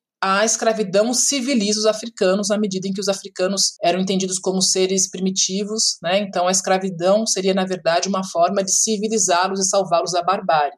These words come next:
Então, na verdade, é um conjunto de fatores. E, com certeza, o que ajuda a derrubar essa instituição, ou seja, a abolição da escravidão, ela tem que ser compreendida também a partir de uma percepção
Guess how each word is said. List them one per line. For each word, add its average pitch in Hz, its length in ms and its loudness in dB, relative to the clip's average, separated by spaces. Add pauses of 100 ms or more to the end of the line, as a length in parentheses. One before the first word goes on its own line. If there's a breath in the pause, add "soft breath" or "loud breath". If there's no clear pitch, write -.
Então, 233 300 -2
na 240 140 2
verdade, 226 680 2
é 208 60 4
um 220 160 4
conjunto 254 840 2
de 165 160 -4
fatores. 160 880 -2
E, 294 140 0
com 311 260 6
certeza, 240 720 2
o 170 100 0
que 202 120 -2
ajuda 208 440 2
a 185 80 2
derrubar 190 920 0 (140)
essa 170 320 0
instituição, 196 640 2
ou 180 60 0
seja, 175 280 0
a 147 40 4
abolição 170 340 -2
da 196 80 2
escravidão, 165 520 0
ela 202 140 0
tem 208 140 -6
que - 40 -6
ser 208 100 -2
compreendida 196 520 -2
também 208 380 0
a 208 80 0
partir 208 400 -2
de 214 80 -2
uma 208 120 2
percepção 208 880 0